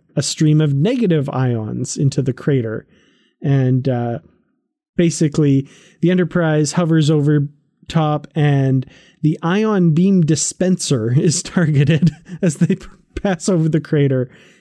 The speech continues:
And Sulu fires and saves the day. And, uh, yeah,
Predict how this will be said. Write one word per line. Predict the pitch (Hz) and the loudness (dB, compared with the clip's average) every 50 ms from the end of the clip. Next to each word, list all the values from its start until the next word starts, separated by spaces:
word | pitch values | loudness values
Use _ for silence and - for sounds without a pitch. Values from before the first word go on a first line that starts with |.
| _ _ _ - | _ _ _ -2
And | 143 135 131 127 127 123 120 120 - | 0 0 2 2 0 0 0 -2 -4
Sulu | - - 202 196 170 160 147 | -2 0 0 2 2 2 0
fires | 143 - 156 139 139 135 131 127 127 120 123 | 0 -2 -2 0 0 0 2 0 0 0 -2
and | 123 117 113 113 - | -4 -4 -4 -4 -4
saves | - - 196 180 175 151 139 127 | -4 -2 0 0 0 0 0 0
the | 131 143 | -2 -2
day. | 131 135 127 123 120 120 120 123 - _ _ _ _ _ _ _ _ _ _ _ | -2 0 -2 -2 0 -2 -2 -4 -6 _ _ _ _ _ _ _ _ _ _ _
And, | - 131 123 120 120 120 120 117 120 | -4 -2 -2 0 0 -2 -2 -2 -4
uh, | 113 113 110 110 110 - _ _ _ _ - | -6 -6 -6 -8 -10 -14 _ _ _ _ -4
yeah, | 226 262 214 131 117 | -2 -2 0 -2 -4